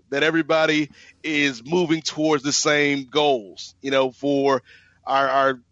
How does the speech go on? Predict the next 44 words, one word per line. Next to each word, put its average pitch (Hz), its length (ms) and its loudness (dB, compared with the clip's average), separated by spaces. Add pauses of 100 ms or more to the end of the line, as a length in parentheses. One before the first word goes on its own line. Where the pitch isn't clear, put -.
safety 170 400 -2
as 135 100 0
a 139 60 0
nation, 127 360 -2
our, 131 240 0 (120)
our 117 80 -4
economy, 151 880 -4 (400)
our 135 180 2
health 165 360 0
care, 117 320 -2
the 127 120 -6
well-being 156 580 0
of 139 60 -2
our 143 100 0
fellow 143 280 -2
citizens. 139 480 -4 (260)
I 147 120 2
feel 196 280 -2
our 151 140 -2
standing 190 340 0
in 170 60 -4
the 151 80 -2
world. 139 360 -2
I 139 100 -2
feel 214 200 -2
like 185 180 0 (220)
the 156 100 0
myth 160 320 -4
that 185 200 0
we 160 120 -10
told 156 320 -4
ourselves 165 440 0
collectively, 160 760 -4 (240)
like, 147 260 -2
that's, 175 460 -2 (260)
that 180 160 0
was 151 140 -8
laid 147 300 -2
bare 113 300 -6 (460)
during 151 260 2
the 135 80 -6
past 135 320 -2
four 131 200 -2
years. 120 320 -6